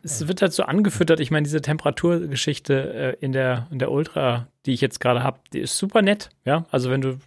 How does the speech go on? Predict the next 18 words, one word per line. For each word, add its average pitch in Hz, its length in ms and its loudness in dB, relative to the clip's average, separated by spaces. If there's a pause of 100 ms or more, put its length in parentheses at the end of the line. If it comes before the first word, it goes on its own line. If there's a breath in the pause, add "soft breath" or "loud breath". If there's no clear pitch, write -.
(140)
schwimmen 175 320 4
gehst 151 260 2
und 131 120 -4
du 123 60 -4
weißt 139 200 2
sofort, 135 420 -2
wie 131 120 -6
warm 139 260 2
oder 127 140 0
kalt 131 240 -2
das 120 160 -2
Wasser 139 260 2
ist, 113 160 0 (260 loud breath)
einfach 131 240 -2
nett, 135 200 2
aber 117 160 0
das 110 180 -6
Kaliber, 123 440 4